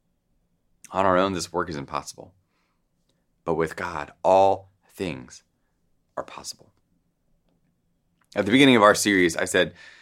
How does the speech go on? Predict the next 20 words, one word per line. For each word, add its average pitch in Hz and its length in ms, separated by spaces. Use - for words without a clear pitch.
if - 140
you're 135 80
not 320 140
following 131 420
Jesus 85 460
and, 101 240
and 113 100
you 127 100
really 226 220
aren't 113 260
sure 101 280
if 85 120
prayer 104 200
works, 87 360
to 117 80
just 170 340
experiment 80 580
a 82 60
little 69 140
bit. - 200